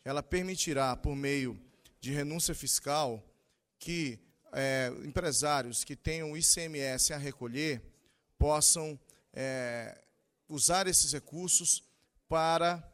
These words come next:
eh, custear eventos culturais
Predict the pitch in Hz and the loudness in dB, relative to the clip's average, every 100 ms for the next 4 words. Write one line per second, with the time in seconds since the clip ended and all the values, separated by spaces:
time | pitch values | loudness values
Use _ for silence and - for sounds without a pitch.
0 | _ _ _ - - 131 127 185 190 - | _ _ _ -14 -6 -6 -6 -2 2 2
1 | 160 151 160 160 - - 143 110 156 185 | 2 2 2 0 -8 -12 -10 -6 -6 -6
2 | - 165 - 143 139 147 151 - - | -8 -8 -6 -2 0 0 0 0 0